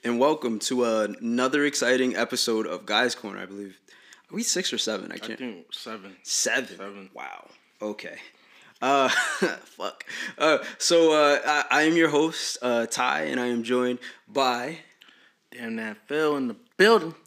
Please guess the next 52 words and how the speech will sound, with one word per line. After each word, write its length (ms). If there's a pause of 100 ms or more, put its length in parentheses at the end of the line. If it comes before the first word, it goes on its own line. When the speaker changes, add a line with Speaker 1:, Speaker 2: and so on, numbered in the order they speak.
Speaker 1:
Hey, 100
you 120
know 120
what 120
it 60
is. 340
Speaker 2:
Dessert. 520 (260)
Speaker 1:
Um, 600 (120)
so, 280
uh, 160
so 160
how 140
was 100
your 80
week, 140
man? 160 (640)
Speaker 2:
Uh, 160
week 240
smooth. 460 (100)
Yeah, 220
I 60
know 140
I 120
usually 300
come 180
up 140
on 100
it, 160
"Oh, 320
I 40
had 80
a 20
long 580
week." 240 (180)
Speaker 1:
<laughs> 0
Speaker 2:
<laughs> 600
But, 240
um, 480
nah, 160
it 20
was 140
smooth. 420 (140)
It 40
was 140
chill. 400 (320)
Work 220
was 120
chill. 400 (640)
Uh, 300 (280)
slowly 280
getting 220
closer 300